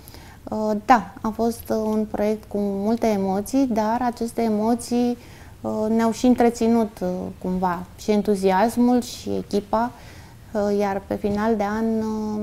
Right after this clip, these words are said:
când am avut, uh, uh, întâlnirea de Crăciun, mm, ne-a oferit, de fapt, și motivația de a continua.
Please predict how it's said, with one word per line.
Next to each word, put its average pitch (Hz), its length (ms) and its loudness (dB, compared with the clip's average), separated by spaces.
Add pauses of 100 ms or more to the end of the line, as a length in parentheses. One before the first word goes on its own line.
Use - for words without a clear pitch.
(140)
când 202 180 -6
am 190 140 -2
avut, 196 400 -4
uh, 190 360 -4 (720)
uh, 180 340 -6
întâlnirea 202 580 0
de 202 120 0
Crăciun, 208 560 -2 (600)
mm, 208 520 -8 (1500)
ne-a 214 240 0
oferit, 208 440 0
de 196 160 0
fapt, 202 300 -4
și - 300 -6 (880)
motivația 190 500 -2
de 180 80 -2
a 180 60 -2
continua. 185 680 0